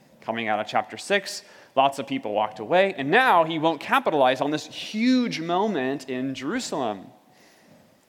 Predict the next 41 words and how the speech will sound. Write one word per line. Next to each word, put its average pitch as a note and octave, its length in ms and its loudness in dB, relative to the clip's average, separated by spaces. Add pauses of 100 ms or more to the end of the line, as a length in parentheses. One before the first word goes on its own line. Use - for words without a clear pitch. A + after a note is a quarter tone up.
(240)
This D#3 160 -6
is D3+ 160 -6
not F#3 240 4
unlike E3 420 4
a D3 60 -2
politician D#3 680 0
on A#2 100 -2
the A#2 80 -4
campaign C3 480 -4
trail G2+ 360 -4
who A#2 100 -8
just B2+ 240 -10
had, B2 240 0
like, A2+ 160 -2
a G2 60 -4
bad A2 520 0
moment A#2+ 440 -2
go G2+ 160 -6
viral G#2 460 -2
online B2+ 720 -2
a - 40 -10
week C#3 200 -6
ago, C3+ 440 2
and B2+ 160 -4
now E3 600 4 (400)
won't E3+ 300 2
go E3 180 6
to F3 60 0
the D#3 120 -2
state D#3 340 -2
fair D3 280 2
to B2 100 -4
stump - 340 -2
speech. - 580 -18 (200)
It's - 100 -20
like, B2+ 140 -14
you're D3+ 100 -6
doing F#3+ 320 -2
two A#3+ 240 2
things F3 360 -4
wrong A2 340 -4